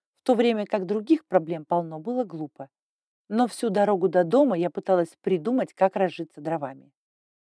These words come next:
«Евлампия, я дома!» закричала гусёнышу ещё на входе с улицы в гостиную. Птенец меня, конечно, не слышал. До библиотеки ещё целых два коридора, но мне было жизненно необходимо хоть кому-то сообщить о своём возвращении.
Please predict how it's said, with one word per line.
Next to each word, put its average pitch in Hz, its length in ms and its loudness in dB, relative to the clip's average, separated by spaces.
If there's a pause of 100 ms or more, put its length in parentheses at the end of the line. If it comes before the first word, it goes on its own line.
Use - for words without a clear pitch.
(100)
«Евлампия, 381 720 6
я 370 240 6
дома!» 339 420 6 (420)
закричала 190 580 -4
гусёнышу 190 600 -2
ещё 185 200 0
на 180 120 0
входе 202 320 -2
с - 120 -8
улицы 185 300 -2
в 151 60 -20
гостиную. 143 640 -8 (500)
Птенец 330 460 0
меня, 208 180 -2
конечно, 190 380 -8
не 160 120 -18
слышал. - 440 -20 (520)
До 180 120 0
библиотеки 202 640 -2
ещё 202 240 -2
целых 240 380 0
два 190 180 -2
коридора, 165 580 -2 (280)
но 240 140 4
мне 233 200 2
было 226 240 4
жизненно 185 520 2
необходимо 175 640 -4
хоть 190 200 -2
кому-то 190 460 0
сообщить - 560 -6
о - 80 -12
своём 160 320 -6
возвращении. 147 640 -16